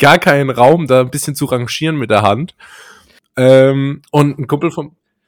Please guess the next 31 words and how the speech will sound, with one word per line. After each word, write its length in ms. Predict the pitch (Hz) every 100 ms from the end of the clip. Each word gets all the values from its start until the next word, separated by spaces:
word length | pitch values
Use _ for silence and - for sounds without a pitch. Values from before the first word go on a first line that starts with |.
| _ _ -
Kumpel 160 | 143
von 140 | 151 151
mir, 120 | 147
der 100 | 143
ist 180 | 135 143
Doppelkeks-Profi, 760 | 139 143 135 - - 147 156
der 140 | 131
hat 80 | 147
mir 80 | 135
mal 160 | 135 131
gezeigt, 340 | 127 143 143
dass 100 | 135
man 120 | 127
irgendwie 160 | 131 131
von 180 | - -
außen 340 | 107 165 175 139
so 140 | 135
mit 160 | 127 127
dem 240 | 123 120
Daumen 420 | 113 135 165 156 - -
fährt 220 | - 143
man 100 | 147
so 120 | 135
unter 400 | 139 156 180 -
einen 240 | 135 143 -
Keks, 300 | 156 165 -
dann 180 | 127 -
kippt 240 | 180 -
man 160 | 131 117
den 160 | 113
so 340 | 107 131 180